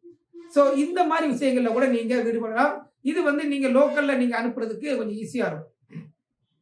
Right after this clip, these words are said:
So இவ்வளவு விஷயங்கள் நீங்க பிக்கிள்ஸ்ல நீங்க பார்த்திருப்பீங்க. இன்னும் இது சம்பந்தமான இன்ஃபர்மேஷன்ஸ்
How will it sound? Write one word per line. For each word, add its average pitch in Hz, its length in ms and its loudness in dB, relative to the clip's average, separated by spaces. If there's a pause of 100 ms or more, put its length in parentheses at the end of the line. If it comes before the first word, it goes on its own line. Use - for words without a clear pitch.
(680)
So 302 60 4 (120)
இவ்வளவு 285 300 4
விஷயங்கள் 262 400 0
நீங்க 226 200 -4
பிக்கிள்ஸ்ல 240 440 -8
நீங்க 202 220 -6
பார்த்திருப்பீங்க. 220 460 -4 (480)
இன்னும் 269 280 0
இது 311 100 2 (120)
சம்பந்தமான 277 560 2 (260)
இன்ஃபர்மேஷன்ஸ் 254 560 -2